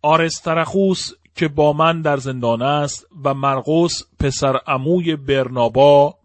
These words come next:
به شما سلام می‌رسانند. همان گونه که قبلاً هم سفارش کرده ام، هرگاه مرقس نزد شما آید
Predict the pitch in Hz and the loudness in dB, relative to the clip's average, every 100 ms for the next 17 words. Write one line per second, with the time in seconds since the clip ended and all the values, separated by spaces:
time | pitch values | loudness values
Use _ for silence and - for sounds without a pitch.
0 | _ 127 - 123 127 127 - 120 123 120 | _ -6 -6 -4 -4 -4 -4 0 0 0
1 | 123 135 107 - 95 92 82 71 _ _ | -4 -6 -6 -8 -10 -10 -14 -18 _ _
2 | _ _ 135 143 156 151 156 156 151 165 | _ _ -4 -2 -4 -6 -6 -6 -6 -4
3 | 156 147 - 139 143 160 156 147 143 - | -2 -2 -6 -10 -4 -4 -4 -8 -10 -10
4 | 139 135 135 156 - 135 117 117 127 135 | -6 -2 -2 -2 -4 -6 -4 -4 0 0
5 | 131 127 117 - - 143 147 156 156 151 | -2 -6 -16 -14 -4 -4 0 0 0 0
6 | 143 135 143 156 - - _ - 143 147 | -2 -2 -2 -2 -6 -18 _ -8 -4 -4
7 | 139 147 - 131 147 143 123 117 113 131 | -4 -8 -6 -6 -2 -2 -2 -6 -2 -2
8 | 127 | -2